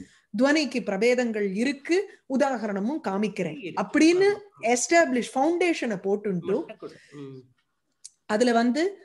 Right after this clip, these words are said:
Speaker 1: வாச்சியார்த்தம் பிரதீயமானார்த்தம்னு ரெண்டு சொன்னார். அதுல பிரதீயமானார்த்தத்தை பேஸ் பண்ணி என்னென்னலாம் பிரபேதங்கள் இருக்குங்கிறது ரெண்டாவது உத்யோகத்துல வந்தது.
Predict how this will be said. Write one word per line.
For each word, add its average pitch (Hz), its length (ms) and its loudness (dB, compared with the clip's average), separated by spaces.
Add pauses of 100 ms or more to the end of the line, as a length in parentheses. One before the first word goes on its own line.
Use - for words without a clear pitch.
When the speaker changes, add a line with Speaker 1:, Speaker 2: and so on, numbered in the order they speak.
(220)
Speaker 1:
வாச்சியார்த்தம் 285 760 0
பிரதீயமானார்த்தம்னு 254 880 0
ரெண்டு 220 300 0
சொன்னார். 190 380 -4 (340)
அதுல 226 380 2
பிரதீயமானார்த்தத்தை 277 1300 2
பேஸ் 247 320 2
பண்ணி 262 360 0
என்னென்னலாம் 269 720 -4
பிரபேதங்கள் 240 600 0
இருக்குங்கிறது 214 720 -2
ரெண்டாவது 240 580 -4
உத்யோகத்துல 185 520 -4
வந்தது. 170 360 -6